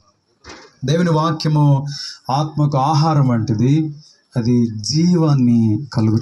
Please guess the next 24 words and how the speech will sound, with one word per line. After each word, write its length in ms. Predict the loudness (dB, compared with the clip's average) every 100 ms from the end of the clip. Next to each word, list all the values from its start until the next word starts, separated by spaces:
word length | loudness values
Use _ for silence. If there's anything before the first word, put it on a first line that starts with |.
| -2
చేస్తుందట. 680 | -4 -4 -4 -4 -4 -6 -8 -16 _
శరీరానికి 680 | -4 -2 0 0 -2 -2 -2
ఆహారం 520 | -2 0 -2 -2 -2
బలాన్ని 420 | -2 -2 -2 0
ఇస్తుందో 320 | -2 -2 -2 -2
లేదో 240 | -2 -2
తెలియదు. 500 | -2 -2 0 0 -2 -10 -20 -12 -6
మీకు 140 | -2
తెలుసా, 300 | -2 -4 -4
ప్రపంచంలో 960 | -4 -4 -4 -4 -4 -4 0 0 0 -2 -12 -20 -20 _
ఇరవై 360 | -2 0 0 0
శాతం 680 | 0 -2 -4 -4 -2 -2 -2
ప్రజలు, 520 | -2 -2 -2 -2 -2
ప్రత్యేకించి 880 | -4 -4 -2 -2 -2 -2 0 0 0
చిన్నపిల్లలు, 720 | -2 -2 -2 -2 -2 -6 -10 -4
హై 100 | -4
స్కూల్ 520 | -4 -4 0 0 2
లోపు 300 | 2 2 0
ఉన్నటువంటి 560 | 0 0 -2 -2 -2 -2
పిల్లల్లో 760 | -2 0 0 0 -2 -2 -4 -6 -18 -20 -6
ఇరవై 280 | -2 0 0
శాతం 520 | -2 -2 -4 -2 0
మంది 240 | 0 0 0
పిల్లలకి 920 | 0 0 -2 0 0 2 2 0